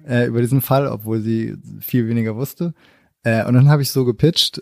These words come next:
und, äh, dann, äh, hat meine Ressortleitung auch gema-, gesagt, „Ja, super, auf jeden Fall machen.“ Und, äh, da muss es natürlich auch irgendwie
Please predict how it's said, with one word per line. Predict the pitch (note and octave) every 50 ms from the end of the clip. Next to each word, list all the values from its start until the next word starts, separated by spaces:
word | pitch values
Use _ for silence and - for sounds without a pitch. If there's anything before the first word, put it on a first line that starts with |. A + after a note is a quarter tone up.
| _
und, | - B2+ A#2+ B2 B2 A#2+ A#2 A#2+
äh, | A#2+ A#2 A2+ A2+ A2+ A2
dann, | A2 A#2 A2+ A2+ A2+ A#2 -
äh, | - A2+ A2+ A2+ A#2 A#2 A2
hat | G#2 B2+ B2 A#2 -
meine | - A2+ A2+ A2+
Ressortleitung | A2 - - A#2+ A2+ A2+ A2+ A#2+ A#2
auch | A2+ G#2+
gema-, | - A#2+ A2+ A2+ - - -
gesagt, | A2+ A2+ G#2+ A2+ A2 G#2 -
„Ja, | A2+ A2+ A2+ A2 A2
super, | A2 C3+ C#3+ - D3+ D3 E3+ G3+ G3+ -
auf | - B2 A2+
jeden | A#2+ B2 A#2+
Fall | - B2 A#2
machen.“ | A2+ A#2 B2 A#2+ - C3+ C3 B2
Und, | - A#2+ A2+ A2+ A2 - _ _ - - - _ _ _
äh, | - A2+
da | G#2 A#2+ B2
muss | C#3+ D3+ C3+ -
es | C#3 A#2
natürlich | C3 B2+ - C3 B2+ A#2+ C3+ -
auch | A#2 A#2 - -
irgendwie | B2+ A#2 A#2 A#2+ A2+ A2+ A2+ A#2 A#2 A#2+ -